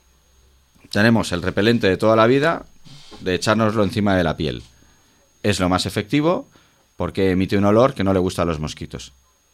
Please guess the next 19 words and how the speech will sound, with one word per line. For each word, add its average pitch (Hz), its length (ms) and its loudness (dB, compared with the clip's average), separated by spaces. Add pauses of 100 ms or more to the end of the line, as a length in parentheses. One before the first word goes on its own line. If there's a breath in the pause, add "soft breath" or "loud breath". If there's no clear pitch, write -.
(140)
¿Qué 135 100 0
tienen 131 380 4
estos 98 540 -4
repelentes 95 600 -4
químicos? - 600 -8 (440 loud breath)
Tienen 117 280 4
una 117 160 4
sustancia 113 440 0
que 101 60 -2
se - 80 -4
llama 101 260 0
D 92 340 0
E 104 340 -2
E 90 160 -2
T, 143 340 -2 (420)
deet, 87 440 -2 (540 soft breath)
que 101 120 -4
es 95 160 -6
dietiltolvamida, 101 1600 2